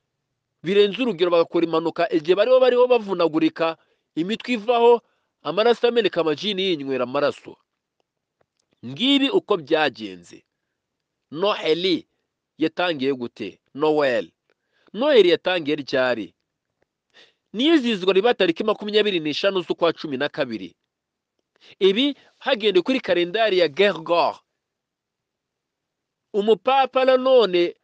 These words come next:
Pope wi-, w'umu-, umugabo wi-, Papa witwa Augustus,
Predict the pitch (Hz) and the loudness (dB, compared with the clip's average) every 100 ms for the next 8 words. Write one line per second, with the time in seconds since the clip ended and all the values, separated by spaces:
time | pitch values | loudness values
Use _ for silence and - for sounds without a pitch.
0 | _ _ _ _ - 247 262 247 208 196 | _ _ _ _ -2 2 4 2 2 0
1 | - 180 247 - 262 233 196 - 202 196 | 0 -4 -4 -2 -2 -2 -2 -2 0 2
2 | 202 208 208 - - 220 240 262 285 - | 2 0 -4 -10 -4 -2 -2 0 -2 -2
3 | _ _ _ _ _ _ _ _ 160 262 | _ _ _ _ _ _ _ _ -4 -4
4 | 262 262 226 247 247 - 156 123 - | 0 0 0 0 0 0 -2 -4 -10